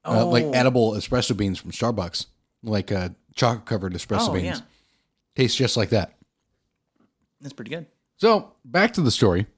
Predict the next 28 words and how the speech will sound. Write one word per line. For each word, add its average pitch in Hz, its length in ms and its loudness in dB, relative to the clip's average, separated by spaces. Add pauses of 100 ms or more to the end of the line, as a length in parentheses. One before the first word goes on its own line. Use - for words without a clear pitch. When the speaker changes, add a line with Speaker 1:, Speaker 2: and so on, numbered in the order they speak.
(220)
Speaker 2:
Yeah, 262 300 2
I'm 233 80 -2
trying 349 220 -4
to 254 40 -2
think 220 280 0
here. 127 320 0
Um, 220 480 4
Speaker 1:
He 180 100 4
caught 196 220 4
a 165 40 6
dog 160 300 6
fucking 104 360 4
it. 85 140 -2 (540)
Speaker 2:
Oh, 165 300 2
boy. 113 340 -12 (1300)
Speaker 1:
The 107 80 -8
dog 117 420 6 (800)
Speaker 2:
This 156 180 -8
is 147 160 -8
your 127 140 -4
direction. 113 500 -16 (300)
You're 165 180 0
adding 131 280 -4
in 117 180 -8
this 110 180 -16
little 110 300 -12 (160)
Speaker 1:
has 95 140 -4
herpes. - 420 0